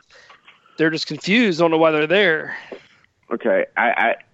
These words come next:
Speaker 2: you said something I wanna come back to, but, but let me,
Speaker 1: Yeah.
Speaker 2: let me, the, you said a couple of things. First off,
Speaker 1: Yeah.
Speaker 2: um, the, the different dimensions. So when, when we die, uh, okay,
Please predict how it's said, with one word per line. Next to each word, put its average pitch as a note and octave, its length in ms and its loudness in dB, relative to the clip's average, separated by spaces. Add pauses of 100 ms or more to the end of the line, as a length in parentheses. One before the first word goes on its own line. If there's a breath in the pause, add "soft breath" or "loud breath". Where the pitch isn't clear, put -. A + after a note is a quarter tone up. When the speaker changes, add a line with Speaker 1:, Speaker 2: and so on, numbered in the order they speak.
Speaker 2:
you B2+ 300 -2
said A#2+ 180 -2
something G#2 360 -2
I G2+ 100 -2
wanna G#2 180 -2
come F#2+ 200 -8
back E2+ 240 0
to, F2 120 -4
but, F2 260 -4
but G2 140 -4
let G#2 160 -2
me, F#2+ 220 -4
Speaker 1:
Yeah. C4 100 -2
Speaker 2:
let G#2 180 -2
me, F2 280 -6 (680)
the, A2 160 -4
you G#2 280 -4
said A2 120 -4
a G#2+ 40 -2
couple F2 220 -4
of E2+ 80 -6
things. D#2 180 -10 (100)
First A#2 240 -4
off, F2 180 0 (440 loud breath)
Speaker 1:
Yeah. F3+ 140 -8
Speaker 2:
um, E2+ 540 0 (800)
the, G#2+ 220 -2
the G#2 180 -2
different G#2 320 -4
dimensions. F2 460 -6 (1160 loud breath)
So G#2+ 400 0 (180)
when, A2+ 380 -2 (220)
when A#2+ 280 -2
we C#3+ 120 0
die, D#2+ 480 0 (440)
uh, C2+ 180 -4 (480)
okay, F#2 260 -4